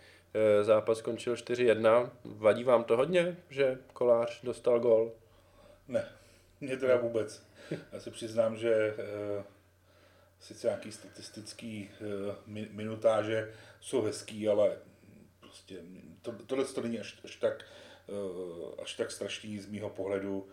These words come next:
Speaker 2: Eh, za mě důležitější je to, jak jsme hráli, eh, jak to dopadlo a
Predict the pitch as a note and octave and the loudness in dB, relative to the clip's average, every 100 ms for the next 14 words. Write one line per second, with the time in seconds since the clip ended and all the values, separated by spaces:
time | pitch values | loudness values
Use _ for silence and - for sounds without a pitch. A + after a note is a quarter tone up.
0 | - - _ _ E2+ D#2+ - - - - | -20 -20 _ _ -14 -14 -16 -20 -20 -20
1 | A2+ G#2+ G#2+ G#2+ G#2 G2+ G#2 A2 G2+ G2 | -10 -6 -6 -4 -4 -6 -4 -4 -4 -6
2 | A2 G#2 - G#2 G2+ G2+ G2+ G2 G#2 - | -10 -8 -8 -8 -6 -4 -4 -4 -10 -8
3 | A#2 G#2 G#2 G2+ G2 - - - - - | -6 2 6 6 4 -4 -14 -20 -20 -20
4 | - - G2 G2 G2 G2 - G#2+ G#2 G#2 | -20 -8 0 2 2 -2 -4 -6 4 4
5 | G2+ G2 F#2+ F#2+ - - _ - F2+ F#2 | 6 4 2 -2 -14 -20 _ -12 -10 -6